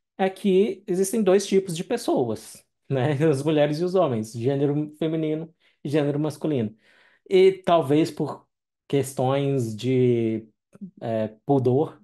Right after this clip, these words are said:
também não quis dizer sexo masculino, sexo feminino,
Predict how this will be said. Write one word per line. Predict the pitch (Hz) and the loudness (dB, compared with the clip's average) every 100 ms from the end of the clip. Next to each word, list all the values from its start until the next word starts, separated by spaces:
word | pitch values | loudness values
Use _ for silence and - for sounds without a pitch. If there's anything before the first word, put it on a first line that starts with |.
| _ | _
também | 139 131 143 | -4 -2 -2
não | 135 | -2
quis | 135 | -2
dizer | 131 123 127 | 0 0 -2
sexo | - 131 131 - 131 | 0 0 0 -4 -6
masculino, | 123 - 127 127 | -4 -4 -2 -4
sexo | 127 123 117 - | -4 -6 -6 -8
feminino, | 123 113 123 131 | -6 -4 -4 -6